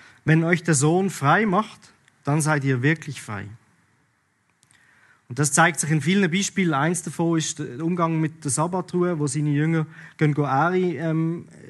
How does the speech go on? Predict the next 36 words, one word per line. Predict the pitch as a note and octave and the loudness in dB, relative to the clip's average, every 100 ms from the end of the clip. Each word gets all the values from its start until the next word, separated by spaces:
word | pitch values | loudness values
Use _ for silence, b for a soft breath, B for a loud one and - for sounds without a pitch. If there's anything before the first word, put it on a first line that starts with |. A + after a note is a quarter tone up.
| D#3 D3 | -18 -18
äh, | - B2 - | -20 -20 -8
abrissen, | D#3+ D#3 D#3+ F3 | -4 0 0 0
damit | D3 D3 | 0 0
sie | C#3+ | 0
ein | D3 | -2
bisschen | D3 C#3+ C#3 C3+ | -2 0 0 0
essen | D3 D#3+ F3 | 0 -2 -6
können. | C#3+ b b b b b b b b _ _ - | -10 b b b b b b b b _ _ -10
Und | C3+ | -2
dann | D3+ | 2
hat | E3 | 2
er | D#3 | 2
gesagt, | - E3 F3+ F3 - _ _ _ | 2 2 0 -6 -20 _ _ _
wo | - D#3 | -8 -6
die | C#3+ | -4
Pharisäer | - D#3 C#3+ D#3+ F3+ E3+ | -2 0 2 4 4 2
ihn | D#3+ | -2
kritisiert | D#3 D#3 D#3 E3+ G3+ G#3 | -2 -4 -4 -2 -2 0
haben | E3+ | -2
dafür, | D#3 C#3+ C#3+ B2 | -2 -2 0 2
„Hey, | E3 C#3+ | 2 2
das | C3+ A#2 | -2 -6
ist | B2+ - | -6 -4
nicht | D3 E3 | -2 -2
die | - | -2
Sabbatruhe, | E3 E3 E3 - C#3 A#2+ | -4 -4 -6 -6 -4 -4
was | A#2+ | -4
ihr | C3 | -6
da | B2+ | -6
macht“, | B2 A2+ - | -6 -8 -10
hat | B2+ | -8
er | B2+ | -6
gesagt, | C#3 C3 | -4 0
„Nein, | D3+ | 0
nein, | E3+ D3+ | 0 -2
stopp. | C3 D3 B2+ | -4 -6 -8